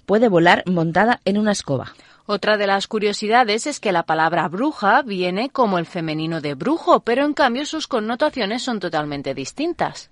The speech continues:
Speaker 1: Como ya sabéis, tras el concepto de bruja se esconde una parte de la historia de nuestra civilización,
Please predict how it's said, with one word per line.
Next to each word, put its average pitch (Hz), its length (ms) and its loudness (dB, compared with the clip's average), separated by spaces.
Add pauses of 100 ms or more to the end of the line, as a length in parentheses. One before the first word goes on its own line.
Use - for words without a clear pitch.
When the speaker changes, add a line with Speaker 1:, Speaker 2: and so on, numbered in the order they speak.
Speaker 1:
Como 202 200 2
ya 208 140 4
sabéis, 233 480 2
tras 190 260 -2
el 185 100 -2
concepto 202 440 0
de 190 100 4
bruja 240 320 2
se 190 140 -4
esconde 208 340 -2
una 202 220 0
parte 202 260 0
de 214 100 2
la 180 100 2
historia 226 480 0
de 170 100 0
nuestra 170 260 -4
civilización, 175 800 -2